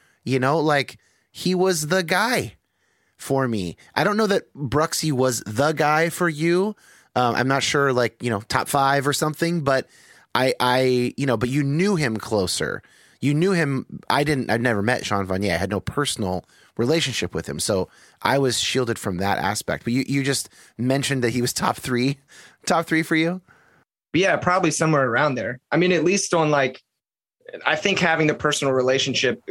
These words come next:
Speaker 2: you know, boosts the status, so to speak.
Speaker 1: Right.
Speaker 2: I think maybe, put it this way, as a pastor, Bruxy had an insane impact on me and the way that I chose to be a pastor,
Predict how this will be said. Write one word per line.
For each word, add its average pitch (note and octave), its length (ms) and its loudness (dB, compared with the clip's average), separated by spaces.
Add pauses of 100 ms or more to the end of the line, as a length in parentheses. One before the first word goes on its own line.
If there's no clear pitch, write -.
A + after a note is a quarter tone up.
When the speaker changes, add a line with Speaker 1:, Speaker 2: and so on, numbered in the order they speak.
(140)
Speaker 2:
you C3+ 220 -2
know, A2+ 300 0
boosts D3+ 360 0
the A#2+ 120 -6
status, C3 520 0
so B2 140 0
to A2+ 80 -2
speak. - 240 -4
Speaker 1:
Right. - 220 -4 (500)
Speaker 2:
I D#3 80 2
think G#3 200 0
maybe, F#3+ 400 2 (140)
put D#3+ 120 2
it C3 40 0
this C#3+ 160 0
way, A2+ 280 -2
as F3+ 320 2
a D3+ 200 2
pastor, C3 800 -2 (220)
Bruxy D#3 380 0
had C3+ 380 2 (260)
an C#3 80 2
insane D#3 600 2
impact C3+ 460 0
on B2+ 200 4
me B2+ 320 2
and C3 200 2
the C3 60 2
way C#3 220 4
that C3+ 200 2
I C#3+ 240 2
chose C3 440 0
to B2 140 -6
be B2 180 2
a A#2 100 2
pastor, A2+ 680 -4